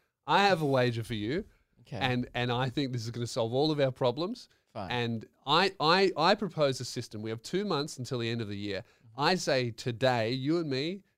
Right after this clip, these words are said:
Speaker 1: take, get down to our underwear and take a before picture, okay?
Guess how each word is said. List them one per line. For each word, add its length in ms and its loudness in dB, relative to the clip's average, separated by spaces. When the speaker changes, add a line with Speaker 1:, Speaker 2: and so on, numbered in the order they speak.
Speaker 1:
take, 360 -6
get 160 -4
down 180 2
to 80 2
our 80 0
underwear 480 -2
and 120 -6
take 220 -4
a 60 -8
before 400 -6
picture, 400 -12
okay? 400 -2